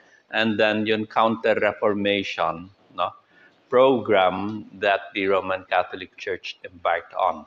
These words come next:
no? So, um, in other words, imagine ninyo sarili nyo, no, nasa lugar na basically your worldview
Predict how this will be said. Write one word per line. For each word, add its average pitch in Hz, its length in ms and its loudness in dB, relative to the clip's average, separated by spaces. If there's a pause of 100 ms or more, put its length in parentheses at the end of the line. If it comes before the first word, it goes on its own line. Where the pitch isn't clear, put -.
no? 101 120 -2 (920)
So, 120 840 6
um, 113 920 6 (3000)
in 151 200 4
other 147 240 6
words, 123 580 4 (340)
imagine 147 520 0
ninyo 135 180 2
sarili 117 540 0
nyo, 87 240 -6 (160)
no, 104 160 0
nasa 127 320 -2
lugar 110 580 2
na 98 460 -2 (1200)
basically 123 880 2
your 127 240 4
worldview 117 960 2